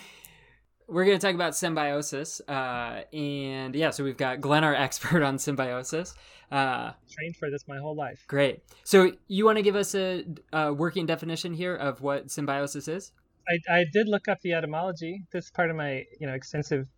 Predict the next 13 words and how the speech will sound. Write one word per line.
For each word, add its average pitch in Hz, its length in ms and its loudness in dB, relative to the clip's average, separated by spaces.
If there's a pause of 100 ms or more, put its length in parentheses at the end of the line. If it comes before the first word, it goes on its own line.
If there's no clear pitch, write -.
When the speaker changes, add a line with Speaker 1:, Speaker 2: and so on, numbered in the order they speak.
(140)
Speaker 1:
uh, 123 300 -2 (500)
research 180 360 6
I 156 100 8
do 139 320 6
for - 200 -2
our 135 100 4
podcast. 135 600 2
It 143 120 -2
means 147 280 2
living 170 360 10
with, 175 300 8 (180)
I 175 60 2
believe. 185 320 6